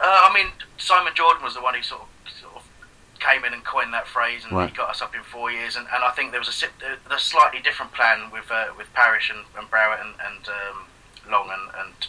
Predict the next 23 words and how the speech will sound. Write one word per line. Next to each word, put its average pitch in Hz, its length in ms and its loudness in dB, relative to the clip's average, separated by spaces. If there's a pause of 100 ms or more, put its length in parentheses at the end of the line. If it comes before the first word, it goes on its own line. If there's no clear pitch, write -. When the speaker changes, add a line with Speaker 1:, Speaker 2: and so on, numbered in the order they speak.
(120)
Speaker 1:
Hosking. 110 440 0
Basically, 120 360 0
they, 131 220 4
they 131 160 4
came 131 240 0
in 117 140 -6
with 113 100 -10
a 113 60 -8
view 113 300 -6
that 113 200 -4 (880)
we - 120 -6
had 143 200 2
all 135 120 -2
this 123 120 -2
talent 123 320 2
in 113 100 -10
the 113 60 -6
academy, 117 600 -2
and - 100 -20
we'd, 110 160 -12 (260)
we'd 117 220 -12
keep 139 260 -6
'em 113 260 -8